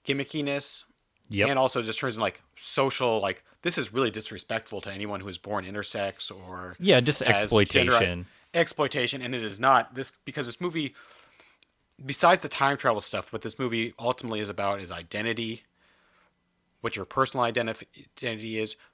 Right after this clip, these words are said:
Speaker 1: the forced identity of society, you know,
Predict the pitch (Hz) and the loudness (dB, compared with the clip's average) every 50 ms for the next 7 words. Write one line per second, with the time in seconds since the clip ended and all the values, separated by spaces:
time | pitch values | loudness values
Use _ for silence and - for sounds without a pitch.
0 | _ _ _ _ 113 95 - - 113 117 123 - - 131 120 113 120 117 117 117 | _ _ _ _ -12 -12 -8 -2 0 0 0 0 0 -4 -4 -4 -4 -4 -4 -4
1 | 120 113 110 107 101 - - 120 107 - 120 113 113 113 120 117 120 120 123 131 | -4 -2 -2 -2 -2 -2 -4 -4 -2 -2 0 2 2 2 0 0 -2 -4 -4 -6
2 | 131 - _ _ _ _ _ _ _ _ _ _ _ _ _ _ _ _ _ - | -8 -12 _ _ _ _ _ _ _ _ _ _ _ _ _ _ _ _ _ -6
3 | - 123 117 113 110 110 107 113 123 123 123 | -4 -2 0 0 2 2 2 0 -2 -4 -8